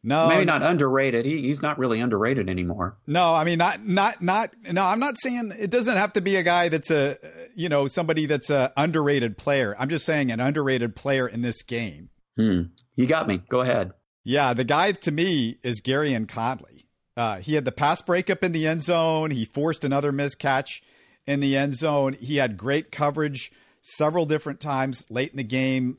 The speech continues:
Speaker 1: a-, as they're trying to score. The Bills are trying to score, uh, in overtime. I mean, he was always all over his, and it, he, to me, this is the game that I go, "Okay,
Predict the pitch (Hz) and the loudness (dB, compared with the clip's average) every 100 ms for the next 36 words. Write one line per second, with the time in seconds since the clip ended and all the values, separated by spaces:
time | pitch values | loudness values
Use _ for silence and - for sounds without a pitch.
0 | - 123 127 110 127 - 135 135 113 - | -6 -6 -6 -4 -4 -2 -2 0 -4 -4
1 | 127 120 107 123 123 120 131 127 120 - | -2 -2 0 -2 -4 -6 -4 -4 -6 -8
2 | 127 123 127 123 - _ _ _ 110 107 | -4 0 0 0 -6 _ _ _ -6 -4
3 | 110 107 117 131 139 143 - 147 147 123 | -6 -8 -4 -2 0 -2 -4 -4 -4 -4
4 | 202 220 202 - - _ _ _ _ - | -2 -2 -2 -4 -12 _ _ _ _ -2
5 | 165 208 156 110 98 - _ 139 165 160 | 2 4 2 0 -4 -14 _ 0 2 2
6 | 143 151 120 104 120 117 101 - 139 135 | 0 0 0 -4 -4 -6 -8 -8 -6 -4
7 | 143 - 139 180 - _ 160 147 220 233 | -6 -6 -8 -8 -10 _ -4 0 0 0
8 | 214 _ _ _ _ - 104 113 208 220 | -2 _ _ _ _ -16 -4 0 0 0
9 | 220 180 160 165 160 156 156 151 117 127 | -2 -2 -2 0 2 0 -2 -6 2 4
10 | 123 143 135 139 127 156 180 - 220 165 | 6 4 4 4 4 2 0 0 -2 -4